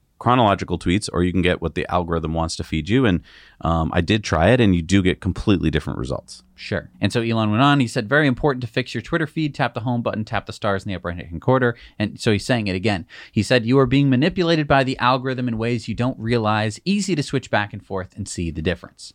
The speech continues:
Speaker 1: He said, "I'm not suggesting malice in the algorithm, but rather that it's trying to guess what you might want to read, and in doing so, inadvertently manipulate or amplify your viewpoints without you realizing this is happening.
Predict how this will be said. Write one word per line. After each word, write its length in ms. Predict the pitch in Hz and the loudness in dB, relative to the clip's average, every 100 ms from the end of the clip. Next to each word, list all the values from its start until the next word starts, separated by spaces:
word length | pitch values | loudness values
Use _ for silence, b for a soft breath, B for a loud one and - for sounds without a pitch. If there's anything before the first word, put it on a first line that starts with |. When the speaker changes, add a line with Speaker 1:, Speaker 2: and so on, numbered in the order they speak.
| _ | _
Speaker 1:
He 60 | - | 0
said, 140 | 110 135 | 4 6
"I'm 80 | |
not 160 | 143 180 | 6 4
suggesting 540 | - 107 110 - 95 | 0 2 2 4 6
malice 420 | 78 80 98 90 85 | 6 6 4 4 2
in 80 | |
the 120 | 76 71 | 0 2
algorithm, 500 | 87 107 82 82 98 | 2 2 2 4 2
but 80 | |
rather 320 | 73 90 104 104 | 4 4 4 4
that 160 | 95 | 4
it's 140 | 90 - | 2 -2
trying 300 | - 92 120 | -2 0 0
to 80 | 95 | 0
guess 400 | 73 113 180 - | 2 2 2 0
what 120 | - | 2
you 120 | 82 | 2
might 200 | 82 78 | 2 2
want 200 | 78 78 | -2 -2
to 120 | - | -4
read, 320 | 73 76 85 - | -2 0 0 0
and 180 | 87 92 | 0 0
in 100 | 85 | 2
doing 280 | 110 135 | 4 4
so, 320 | 139 113 101 - | 4 4 4 4
inadvertently 680 | 110 151 123 87 85 90 92 | 4 4 4 2 2 2 4
manipulate 640 | 87 90 - 95 95 104 | 4 2 2 2 4 4
or 140 | 95 | 2
amplify 500 | 92 107 107 - 87 | 0 0 -2 0 0
your 180 | 87 90 | 0 -2
viewpoints 560 | 82 156 - 110 101 - | 2 0 4 2 2 0
without 260 | 107 117 | 2 2
you 160 | - 139 | 4 4
realizing 540 | 113 95 85 104 117 | 6 6 4 4 2
this 180 | 90 - | 2 0
is 80 | 104 | -2
happening. 380 | 165 180 - - | 0 0 -2 -10